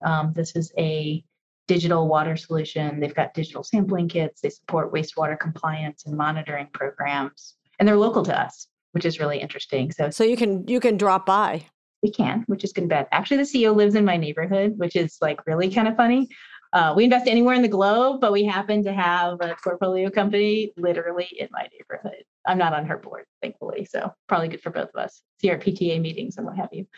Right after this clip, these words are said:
Speaker 2: <laughs>
Speaker 1: So, yeah, so we're like, "Oh, this is a municipal. We don't know how we can help this company," right? This is, it's an interesting water technology, but the Heritage Group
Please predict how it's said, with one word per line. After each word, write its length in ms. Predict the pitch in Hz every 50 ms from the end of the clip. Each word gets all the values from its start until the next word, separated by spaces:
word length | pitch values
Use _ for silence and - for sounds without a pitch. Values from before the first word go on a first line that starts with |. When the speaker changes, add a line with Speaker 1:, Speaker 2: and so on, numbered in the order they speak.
| - - 269
Speaker 2:
<laughs> 80 | - - - - _ 226
Speaker 1:
So, 400 | 220 214 202 202 196 190 180 180 - - _ _
yeah, 100 | 359 370
so 180 | - - 254 240
we're 100 | 233 226
like, 160 | 214 202 196 233
"Oh, 100 | 247 233
this 160 | 240 214 240
is 120 | 226 202
a 60 | 202
municipal. 800 | 190 175 175 165 156 143 - 170 170 - 208 202 202 202 196 190 190
We 100 | 185 180
don't 180 | 185 185 -
know 140 | 175 170 170
how 160 | 165 170 165
we 100 | 160 156
can 140 | 151 - 170
help 260 | - 254 269 254 -
this 220 | _ 240 226 - -
company," 880 | - 214 208 208 202 202 190 185 185 180 180 175 175 175 170 165 - 160
right? 320 | 170 160 160 156 151 - -
This 180 | 170 170 - 175
is, 200 | 175 160 160 -
it's 240 | - _ _ _
an 120 | 214 208 208
interesting 360 | 226 226 226 208 208 214 196
water 220 | 180 180 175 175
technology, 420 | 175 190 - 170 165 165 170 165 165
but 100 | 170 180
the 60 | 196
Heritage 380 | 190 233 240 240 233 - - -
Group 340 | - 190 180 170 160 165